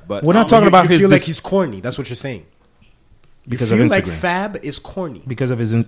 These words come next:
Speaker 2: because of Instagram.
Speaker 3: Because of
Speaker 1: Look,
Speaker 3: what? The way
Speaker 1: I
Speaker 3: he
Speaker 1: think,
Speaker 3: dresses?
Speaker 1: I think, I think it might be the,
Speaker 3: Are you
Speaker 1: the
Speaker 3: talking about strictly bars?
Speaker 1: No, no. I think I, well, his bars have kinda diminished a little bit. A little.
Speaker 2: I don't know about all that.
Speaker 1: A little.
Speaker 3: Uh, since when? From what? From
Speaker 1: I don't know. His bars feel like very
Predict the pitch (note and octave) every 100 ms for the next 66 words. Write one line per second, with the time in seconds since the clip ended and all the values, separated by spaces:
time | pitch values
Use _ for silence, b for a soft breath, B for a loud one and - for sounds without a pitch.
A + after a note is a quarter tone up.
0 | G#2+ G#2+ G2+ G2 G2 D#2+ D#2 - - _
1 | A#2+ C3+ D#3 C3 A2+ A2+ B2+ F3+ B3 D3
2 | F#3 G3 F3 E3+ E3 E3 D#3+ E3 C3 C#3
3 | A#2+ A2+ - C3+ D3+ E3 E3+ D#3+ - -
4 | F3+ E3+ D#3 E3+ D#3 A#2+ F#2 - A2+ F#3+
5 | F#3+ A#2 B2+ - F3 A3 A3+ - _ -
6 | F3 C#3+ C#3 G3 F3+ C3 A#2 F#2 E2+ E2+
7 | D#2+ - - - _ _ _ _ _ _
8 | - D#3 A#2+ C3+ G#2+ F#2 E2 C2 B1 -
9 | - - - C#3 D3 D#3+ E3+ A2+ G#2 F#2
10 | - B2 - C3 F3 G2 - C3+ B2 D#3+
11 | C#3+ - - _ - - B2 F#2+ G#2 B3+
12 | F#4 F#4+ B3+ C3+ G#2+ G3 F#3 - F3 F3
13 | D#3+ C3+ D3+ D3+ D3+ D3+